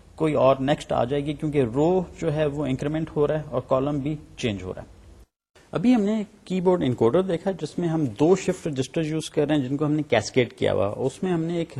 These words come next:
رنگ کاؤنٹر کے طور پہ یوز کیا ہے، اس میں ایک ہم نے پیٹرن پروگرام کر دیا جو کہ روٹیٹ ہو رہا ہے اور باری باری ایک رو کو ایکٹیویٹ کر رہا ہے۔ ایکٹیویٹ کیسے ہو رہی ہے ہر رو؟ Basically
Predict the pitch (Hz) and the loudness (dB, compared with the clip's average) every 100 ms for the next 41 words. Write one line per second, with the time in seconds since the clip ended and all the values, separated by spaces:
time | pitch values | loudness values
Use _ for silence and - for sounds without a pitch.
0 | 107 135 180 185 135 123 127 151 143 - | -4 0 0 0 0 -2 2 2 2 -2
1 | - 143 123 117 - 143 117 117 113 - | -6 -4 0 0 0 -4 0 -2 -2 -2
2 | 120 120 - 123 120 - 113 110 - 110 | -2 -2 -4 -4 -4 -4 -6 -4 -2 -2
3 | 156 147 135 117 120 123 104 120 156 - | -2 0 0 0 2 2 0 -4 -4 -6
4 | - - - - 127 127 131 110 123 170 | -20 -20 -18 -2 0 2 2 4 4 2
5 | 151 - 165 170 175 - - - 123 110 | -4 2 4 4 2 -12 -20 -6 -4 2
6 | 117 160 147 143 151 - 151 143 131 127 | 2 4 4 2 2 0 -2 0 2 4
7 | 131 151 123 - 123 107 107 - 98 101 | 4 2 0 0 0 0 0 -2 -4 -6
8 | - - - - - _ - 143 208 196 | -8 -20 -20 -20 -20 _ -4 0 2 2
9 | 185 185 202 190 180 180 175 160 160 185 | 4 2 4 4 4 2 2 2 2 0
10 | 190 - 139 135 156 160 175 170 | -2 2 2 2 -2 -2 -2 -4